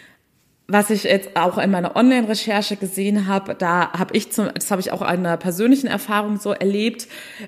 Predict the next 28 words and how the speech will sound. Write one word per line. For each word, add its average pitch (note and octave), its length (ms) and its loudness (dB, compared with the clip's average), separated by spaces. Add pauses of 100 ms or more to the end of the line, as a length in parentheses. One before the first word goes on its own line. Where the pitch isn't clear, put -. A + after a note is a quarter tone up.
ist G3 240 4
das G3+ 120 0
Thema G#3 260 0
Neugierde, F#3 640 2
dass F3+ 180 0
zum G3 140 0
Beispiel F#3+ 320 0
auch - 140 -2
gar F#3+ 160 2
keine F#3+ 260 -4
Grenzen A3 400 0
gezogen G3+ 420 -2
werden F3+ 240 0
zum F3+ 160 -4
Privatleben A3+ 960 0 (320)
und G3 180 4
da - 120 -2
auch F3+ 160 -4
sehr F#3+ 680 2 (340)
private F#3 500 0
Fragen G3 440 0
gestellt E3+ 640 0
werden, F3+ 540 0 (360)
weil G3 500 4
ich G3 100 -2
glaube, G#3+ 280 0
was A3 160 0
so A3 120 -2